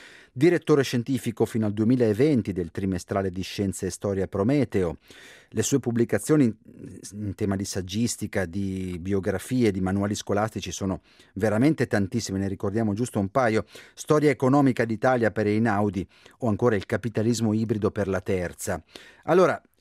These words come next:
è una figura importante per, per la storia in generale, per la storia industriale nello specifico, e quindi ci sembrava il caso quantomeno di tracciarne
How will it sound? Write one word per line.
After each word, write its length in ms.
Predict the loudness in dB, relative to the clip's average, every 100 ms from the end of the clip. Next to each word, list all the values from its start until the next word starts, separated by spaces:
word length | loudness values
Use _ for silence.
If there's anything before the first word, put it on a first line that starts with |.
| _
è 60 | 2
una 120 | 4
figura 280 | 4 2 4
importante 640 | 4 2 0 -2 -2 -6
per, 260 | -4 -4 -4 _
per 180 | -4 -2
la 120 | 0
storia 480 | -2 0 2 2 0
in 40 | 0
generale, 380 | 0 0 0
per 140 | 0 -2
la 40 |
storia 280 | 0 2 2
industriale 500 | 2 0 0 0 0
nello 160 | -2 -2
specifico, 680 | -4 -6 -6 -8 -8 -8 -12 -14 -20 _
e 140 | -2
quindi 180 | 2 2
ci 100 | 2
sembrava 420 | 2 2 2 2
il 100 | -2
caso 380 | 0 -2 0 -4 -6 -20 _
quantomeno 520 | 0 2 4 4 4
di 80 | 2
tracciarne 600 | 0 -2 0 0 0